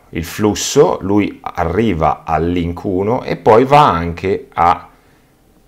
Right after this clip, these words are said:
suddividere, diciamo, il mio flow. Quindi abbiamo visto come poter passare da un link a un altro il flusso.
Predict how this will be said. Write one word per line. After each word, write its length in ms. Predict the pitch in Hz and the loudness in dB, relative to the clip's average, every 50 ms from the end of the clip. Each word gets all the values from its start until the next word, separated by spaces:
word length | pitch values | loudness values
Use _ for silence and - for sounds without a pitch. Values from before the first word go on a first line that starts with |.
| _ _ _ _ _ _ _ _ _ _ _ | _ _ _ _ _ _ _ _ _ _ _
suddividere, 840 | - - - - - 165 139 131 180 139 107 98 90 98 107 117 | -10 -8 -6 -4 -2 -2 -2 -2 -2 -2 0 2 4 6 6 6
diciamo, 480 | 117 143 147 147 - 92 85 87 95 95 | 6 2 0 0 0 2 2 2 2 0
il 80 | 92 92 | 0 2
mio 160 | 90 90 90 | 2 2 2
flow. 360 | - - 87 82 85 85 - - - | 2 2 0 0 0 0 -4 -8 -4
Quindi 180 | - 123 117 | -2 -2 0
abbiamo 240 | 110 98 107 117 127 | 0 0 0 0 2
visto 360 | 123 120 113 113 - - 117 | 2 0 -2 -2 -2 -4 -2
come 180 | - 98 98 90 | -2 -2 -4 -4
poter 280 | 80 95 80 98 90 | -4 -2 -2 -2 -2
passare 720 | - 98 95 - - - 101 95 90 82 80 78 78 78 - _ _ _ _ _ _ _ _ _ _ _ _ _ - | -2 -4 -6 -4 -2 -2 0 0 0 0 -2 -4 -8 -10 -14 _ _ _ _ _ _ _ _ _ _ _ _ _ -12
da 160 | 90 90 87 | -8 -6 -4
un 120 | 87 90 | -4 -4
link 640 | 95 98 98 95 92 90 80 82 - 80 78 78 80 - - _ - - - - - - - _ | -4 -4 -6 -6 -6 -6 -8 -10 -10 -10 -10 -10 -12 -16 -20 _ -20 -20 -20 -20 -20 -20 -20 _
a 140 | - 87 85 | -10 -8 -6
un 140 | 92 98 98 | -4 -4 -4
altro 540 | 92 85 80 78 78 - - 95 101 107 104 - _ _ - - _ _ _ _ _ _ _ | -4 -4 -6 -8 -8 -4 -4 -4 -4 -4 -6 -14 _ _ -20 -20 _ _ _ _ _ _ _
il 160 | - 95 92 | -14 -12 -12
flusso. 520 | - - - 80 76 - - - - 82 | -12 -10 -12 -12 -12 -12 -14 -12 -12 -12